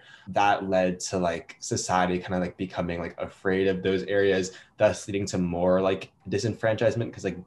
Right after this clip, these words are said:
businesses and stuff would, like, pull out of those areas, which would kind of augment crime and, and policing and things like that. And then that kind of just legitimized certain politicians' agendas to, like, further, you know, like, criminalize and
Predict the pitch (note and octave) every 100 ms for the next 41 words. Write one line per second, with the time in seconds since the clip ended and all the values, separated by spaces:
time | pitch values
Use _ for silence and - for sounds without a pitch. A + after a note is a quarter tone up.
0 | _ _ F#2 F#2+ F#2+ F#2+ F#2+ - F#2+ F#2
1 | F#2 - - G2 G2 G2 G2 - G2+ G2
2 | G2 F#2 F2+ - - - - G2 F#2 -
3 | G2+ F#2+ F2 - - _ F#2 F#2 G2 G2+
4 | - - G2+ G2+ G2 F#2+ F2+ F2+ F#2+ F#2
5 | G#2+ G#2 F#2 - G2 G2 - G#2 G2 G2+
6 | A2+ G#2+ A2 - - - F#2+ G#2 G2 F#2+
7 | F#2+ G2 G2 - G2+ G2 F#2 E2+ F2+ -
8 | F#2+ G#2 G2+ F#2 F#2+ F#2+ F#2 F2+ F2 F2+
9 | D#2+ - - - G2+ F#2 F2 F#2+ F#2 F#2+
10 | F2 F2+ F2+ F2+ F2+ F2+ F2+ F2+ F2 -
11 | F#2 F2+ F2+ F2 - _ _ _ _ -
12 | F#2+ F#2 F2+ F2 E2+ E2+ F2+ F#2 F2 E2
13 | - - F2+ F2 E2+ E2 E2 E2 E2 E2+